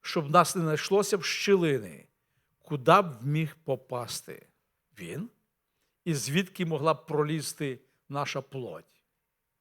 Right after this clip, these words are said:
А плоть здатна пролізти в найдрібнішу щілину, найдрі-,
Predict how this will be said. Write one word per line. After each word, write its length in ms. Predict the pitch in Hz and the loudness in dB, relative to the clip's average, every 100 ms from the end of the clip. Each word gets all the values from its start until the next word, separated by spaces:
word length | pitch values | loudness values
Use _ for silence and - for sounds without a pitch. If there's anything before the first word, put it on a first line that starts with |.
| _ _ _ _ _ _ _ _ - | _ _ _ _ _ _ _ _ -4
А 120 | 156 | -4
плоть 320 | 160 208 220 | 2 6 6
здатна 500 | 143 131 196 196 185 | 4 4 4 4 -4
пролізти 720 | - 165 170 196 175 - 160 - _ - | -2 -4 -2 -2 -4 -8 -12 -12 _ -6
в 40 | |
найдрібнішу 1080 | 156 185 214 147 170 160 135 165 202 - 190 | 2 4 4 2 -2 -2 0 0 0 -4 -8
щілину, 1000 | - - - 190 180 135 104 78 67 - _ _ _ _ _ _ _ _ _ _ _ - | -8 -8 -4 -2 -2 -4 -8 -16 -20 -20 _ _ _ _ _ _ _ _ _ _ _ -8
найдрі-, 540 | 147 180 208 156 190 | 6 10 10 8 4